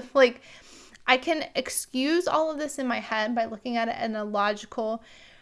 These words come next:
uh, reasonable way of saying, "Well, businesses just wanna make money, and if you're not in an area that has a decent-sized population of Jewish people, you're not gonna find it."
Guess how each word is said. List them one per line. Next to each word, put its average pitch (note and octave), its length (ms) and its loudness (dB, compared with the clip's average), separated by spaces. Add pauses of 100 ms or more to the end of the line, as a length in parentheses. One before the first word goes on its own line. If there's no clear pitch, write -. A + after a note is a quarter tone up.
(160)
uh, G3+ 380 0
reasonable A3+ 640 0
way G#3 340 2
of A3+ 140 -4
saying, G#3+ 500 -4
"Well, G3+ 300 2
businesses A#3+ 560 -2
just A#3 220 -4
wanna C#4 140 -4
make E4 200 -2
money, G3+ 360 -4
and A#3 120 -6
if A3 160 -6
you're G#3+ 120 -6
not G#3 280 -4
in B3+ 80 -2
an B3+ 140 -4
area G#3 340 -6
that - 180 -4
has A3+ 380 -8 (640)
a B3 100 0
decent-sized A#3+ 720 -4
population A#3 460 -4
of C#4 80 -4
Jewish G3+ 320 -6
people, G#3+ 480 0
you're A#3 200 -6
not A3 280 2
gonna B3 160 0
find C4+ 480 2
it." - 380 -2